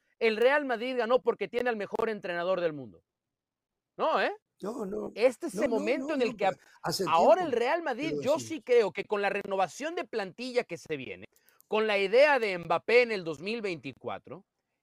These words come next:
Speaker 1: este probablemente es un momento bisagra importantísimo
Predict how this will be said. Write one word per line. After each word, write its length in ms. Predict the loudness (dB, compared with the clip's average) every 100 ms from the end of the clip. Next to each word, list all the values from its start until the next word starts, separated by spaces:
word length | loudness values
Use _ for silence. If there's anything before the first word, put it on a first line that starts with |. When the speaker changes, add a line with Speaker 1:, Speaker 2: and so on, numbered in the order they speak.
| _
Speaker 1:
este 340 | 4 4 4 -6
probablemente 600 | 0 2 4 2 -4 -6
es 140 | -8
un 80 | -6
momento 420 | -4 -4 -4 -4 -6
bisagra 640 | -8 -14 -4 0 2 2
importantísimo 1400 | 0 -2 0 0 -2 -4 -4 -10 -14 -12 -10 -10 -12